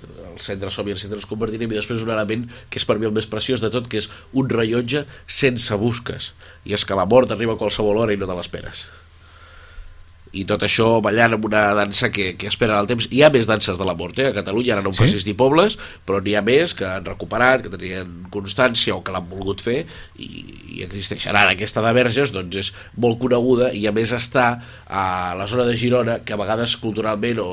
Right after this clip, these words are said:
Speaker 1: o festivament o tradicionalment és una miqueta desert, eh, amb tot el perdó cap als gironins, ara que tenim un president a la Generalitat gironí, però sí, sí, eh, val, val la pena. Jo hi he anat dos o tres vegades i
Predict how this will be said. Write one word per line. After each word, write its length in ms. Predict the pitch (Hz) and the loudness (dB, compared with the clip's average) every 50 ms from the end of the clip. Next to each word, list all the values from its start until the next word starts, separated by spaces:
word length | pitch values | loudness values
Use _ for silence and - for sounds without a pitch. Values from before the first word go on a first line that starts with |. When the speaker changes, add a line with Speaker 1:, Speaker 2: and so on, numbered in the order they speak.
| 92 | -6
Speaker 1:
o 320 | 87 - 82 73 73 82 76 85 | -8 -10 -10 -10 -10 -10 -10 -12
festivament 640 | 92 - - - - - 147 147 131 113 120 123 117 | -12 -10 -8 -8 -4 -2 0 0 0 0 -2 -2 -2
o 80 | 104 92 92 | -2 -4 -4
tradicionalment 640 | 95 101 98 95 - 107 110 113 110 113 113 113 127 - - - - - - | -4 -4 -4 -4 -2 -2 -2 -2 0 0 -2 -4 -4 -8 -14 -18 -20 -14 -8
és 160 | - 123 120 131 | -6 -4 0 2
una 80 | 139 | 2
miqueta 920 | 139 135 120 113 131 120 139 143 143 143 143 139 131 123 117 113 98 87 98 | 2 2 2 0 0 2 4 6 6 8 8 8 8 6 4 2 2 -2 -4
desert, 480 | 107 127 117 117 139 139 135 147 180 - - - - - - | -2 0 0 2 2 2 2 0 -2 -4 -6 -10 -12 -8 -4
eh, 160 | - 117 135 | 0 2 2
amb 160 | 135 117 104 | 2 0 -2
tot 80 | 120 113 | -2 -2
el 160 | 117 117 107 | -2 0 0
perdó 240 | 120 117 113 123 120 | 0 0 0 0 0
cap 160 | 113 104 104 | 0 0 0
als 160 | 107 101 101 | 0 0 0
gironins, 400 | 139 156 139 127 139 135 139 156 | 0 2 2 0 0 0 0 0
ara 160 | 135 117 110 | 0 0 0
que 80 | 113 107 | 0 -2
tenim 160 | 113 113 110 | 0 0 0
un 100 | 110 110 | 0 0
president 380 | 104 104 98 98 110 107 104 104 95 92 92 | -2 -2 -2 -2 -2 -2 -4 -4 -6 -6 -2
a 80 | 104 110 | 0 2
la 80 | 113 | 2
Generalitat 480 | 104 110 107 104 101 98 113 107 - - - | 2 2 2 2 2 2 2 0 -2 -4 -6
gironí, 460 | 113 107 127 131 135 135 143 156 160 - - - - - - - - - - - - - - | -4 0 2 2 4 4 4 2 0 -2 -10 -16 -16 -18 -18 -20 -20 -20 -20 -20 -20 -12 -6
però 320 | 92 98 101 98 87 85 90 - | -2 -2 -2 -2 -2 -4 -6 -6
sí, 140 | - 90 82 | -8 -10 -10
sí, 80 | 85 78 80 - - | -12 -14 -16 -10 -4
eh, 600 | - 110 107 104 95 90 82 85 82 85 85 78 73 | 0 0 2 2 0 -2 -2 -4 -6 -8 -8 -10 -6
val, 240 | 92 107 110 107 107 104 | -2 -2 -2 -2 -2 2
val 240 | 107 120 170 160 113 | 4 6 6 6 6
la 40 | 92 | 4
pena. 240 | 123 131 120 95 87 | 4 2 2 2 0
Jo 160 | 92 98 104 | 0 0 2
hi 80 | 120 135 | 2 2
he 80 | 127 113 | 2 2
anat 160 | 104 101 - - - - - - - - - - - - - - - - - - - - - - | 2 0 -2 -8 -16 -18 -16 -16 -16 -18 -18 -20 -20 -20 -20 -20 -20 -20 -20 -20 -20 -20 -12 -8
dos 160 | 202 - 156 120 | -6 -4 -4 -2
o 60 | 107 87 | -2 -2
tres 160 | 110 104 98 | -2 -2 0
vegades 540 | 90 104 101 98 101 95 92 87 90 - - - - - - | 0 0 2 2 2 0 0 -2 -6 -8 -10 -12 -12 -10 -6
i 140 | 107 101 | -6 -6